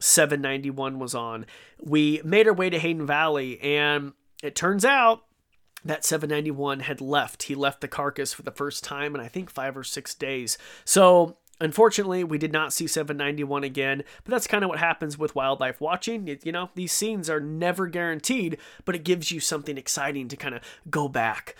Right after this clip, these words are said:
And so we decided to leave Hayden Valley. We only had a few other, or we only had a few hours left in the park, and we decided to make our way towards Old Faithful.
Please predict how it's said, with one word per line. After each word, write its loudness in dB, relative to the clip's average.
And -4
so 6
we 2
decided 0
to -6
leave -2
Hayden -2
Valley. -2
We -4
only -4
had -4
a -4
few -4
other, 0
or -2
we 2
only 0
had -2
a -6
few -4
hours -2
left -4
in -10
the -10
park, 0
and 4
we 2
decided 2
to -2
make 0
our 0
way 2
towards -2
Old 0
Faithful. -2